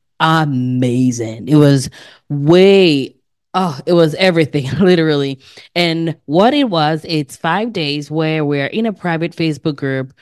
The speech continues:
with women physicians, and we are, I'm teaching every day, so Monday through Friday, teaching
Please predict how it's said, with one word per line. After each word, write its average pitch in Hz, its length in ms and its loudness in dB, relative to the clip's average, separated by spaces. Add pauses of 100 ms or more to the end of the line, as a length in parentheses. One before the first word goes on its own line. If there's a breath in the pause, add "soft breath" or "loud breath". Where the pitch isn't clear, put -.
(320 soft breath)
with 202 220 4
women 165 380 0
physicians, 135 800 -8 (360 soft breath)
and 190 440 4
we 165 300 0
are, 156 300 2
I'm 151 180 -2
teaching 233 380 -4
every 208 200 0
day, 185 240 -4
so - 160 -8
Monday 175 340 -2
through 185 240 -2
Friday, 127 440 -4
teaching 214 600 -2